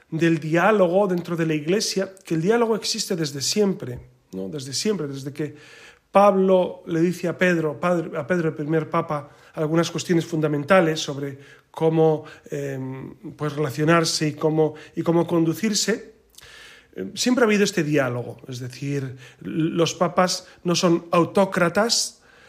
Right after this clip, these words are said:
que, que promulgan leyes porque a ellos les conse-,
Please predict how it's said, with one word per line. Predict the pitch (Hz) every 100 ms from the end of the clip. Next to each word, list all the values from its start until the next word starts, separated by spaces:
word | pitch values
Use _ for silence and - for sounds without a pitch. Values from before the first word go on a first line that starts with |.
| _ _
que, | - 170 175 175 175 165 160 147 143 143
que | - 190
promulgan | 185 170 185 180 180 180
leyes | 180 175 196 - - - _
porque | 175 160 - 160
a | 151
ellos | 160 170 170
les | 170 -
conse-, | 165 151